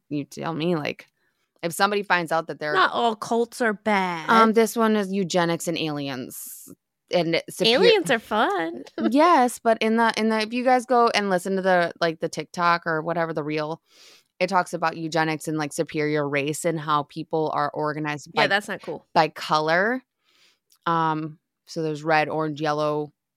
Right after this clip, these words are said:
Speaker 1: green, blue, indigo, and white people are blue,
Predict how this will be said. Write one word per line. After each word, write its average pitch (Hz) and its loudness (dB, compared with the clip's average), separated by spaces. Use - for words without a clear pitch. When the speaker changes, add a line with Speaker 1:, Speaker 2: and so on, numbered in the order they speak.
Speaker 1:
green, 170 0
blue, 165 0
indigo, 190 2
and 165 0
white 156 2
people 170 -2
are 185 4
blue, 170 -2